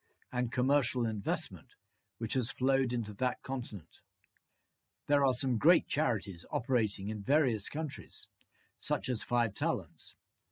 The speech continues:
and other enterprises, such as All Across Africa, show how to produce social change for the better through equitable marketplace innovation.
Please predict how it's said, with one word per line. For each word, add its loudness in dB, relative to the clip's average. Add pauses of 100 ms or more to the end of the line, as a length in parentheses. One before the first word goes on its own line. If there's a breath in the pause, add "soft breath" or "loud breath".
(380)
and 2
other 8
enterprises, -2
such -4
as 0 (320)
All 6
Across 0
Africa, -4 (480)
show 4
how 0
to 0
produce 2 (120)
social 4
change 0
for -8
the -4
better -2 (560)
through 2
equitable 0
marketplace 0
innovation. -2